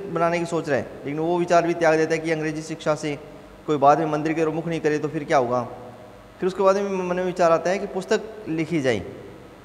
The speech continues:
परंतु इस विचार में बड़े कांटे निकले, क्योंकि बनाने की देर ना होगी कि कीट क्रिकेट क्रिटिक काट कर आधी से अधिक निकल जाएंगे।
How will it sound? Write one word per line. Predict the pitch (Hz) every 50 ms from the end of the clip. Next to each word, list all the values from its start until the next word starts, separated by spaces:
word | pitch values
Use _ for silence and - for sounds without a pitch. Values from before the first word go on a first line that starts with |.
| - - - - - - - - - - - - - - - - - -
परंतु | 160 175 185 180 220
इस | 208 208
विचार | 196 180 175 175 175 180 175
में | 190 196 175 143
बड़े | 156 156 175 170
कांटे | - 160 156 151 147 175 170
निकले, | 170 170 170 180 180 165
क्योंकि | - 165 160 160 156 165 160
बनाने | 143 143 143 143 147 160 160
की | - 160 151
देर | 147 151 151 156
ना | 156
होगी | 151 139 139 147 165
कि | 160 147 - -
कीट | 139 151 143 - -
क्रिकेट | - 151 - - 151 - - - - - - - - - - - - - - - - - - -
क्रिटिक | 160 160 170 170 196 202 202 - - - - - - - - - - - - - - - - -
काट | - 151 156 160 156 156
कर | 170 165
आधी | 139 - 147 143 151 151 175
से | 170 - 160
अधिक | 143 139 156 143
निकल | 139 123 120 120 117
जाएंगे। | 113 113 113 113 110 113 107